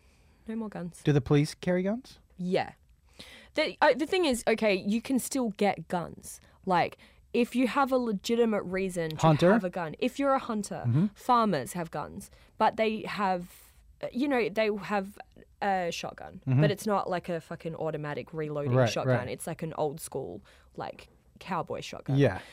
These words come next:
Speaker 1: So, you know, farmers will have shotguns.
Speaker 2: You need 'em for the
Speaker 1: Or
Speaker 2: snakes sometimes, the guns?
Speaker 1: Nah, no one shoots snakes. They move too fast.
Speaker 2: Nobody shoots the
Speaker 1: Shovels.
Speaker 2: snakes.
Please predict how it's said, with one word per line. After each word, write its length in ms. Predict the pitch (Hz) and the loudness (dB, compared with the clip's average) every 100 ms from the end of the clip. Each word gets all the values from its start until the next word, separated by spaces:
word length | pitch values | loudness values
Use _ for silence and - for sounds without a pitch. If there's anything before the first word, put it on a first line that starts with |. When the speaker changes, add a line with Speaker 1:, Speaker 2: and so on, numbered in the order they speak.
| - | -6
Speaker 1:
So, 120 | - | 0
you 120 | 311 | 2
know, 180 | 262 202 | 6 4
farmers 500 | - 254 247 220 190 | 4 4 4 2 -2
will 100 | 170 | -6
have 200 | 147 156 | -8 -8
shotguns. 600 | - - - - - - - - | -6 -8 -8 -12 -12 -14 -16 0
Speaker 2:
You 160 | 180 247 | 6 8
need 200 | 247 247 | 10 10
'em 80 | 208 | 8
for 100 | 208 | 8
the 60 | |
Speaker 1:
Or 140 | 196 214 | 6 6
Speaker 2:
snakes 260 | 247 - | 6 2
sometimes, 600 | - 254 233 254 262 294 - | -2 2 4 4 4 2 -2
the 100 | 208 | 0
guns? 400 | 220 285 - - | 2 0 -4 -4
Speaker 1:
Nah, 220 | 190 190 190 | 0 2 2
no 160 | 202 | 2
one 120 | 269 | 0
shoots 360 | 277 - 208 - | -2 -4 -6 -6
snakes. 280 | 180 160 - | -8 -8 -6
They 120 | 202 | -4
move 160 | 226 269 | -4 -8
too 100 | - | -12
fast. 640 | - 175 - - - - - _ _ _ - | -8 -6 -8 -10 -18 -20 -20 _ _ _ -2
Speaker 2:
Nobody 360 | 131 190 208 220 | 4 6 8 6
shoots 80 | |
the 60 | 226 | 6
Speaker 1:
Shovels. 240 | 202 185 147 | 4 4 2
Speaker 2:
snakes. 280 | 220 151 | 0 0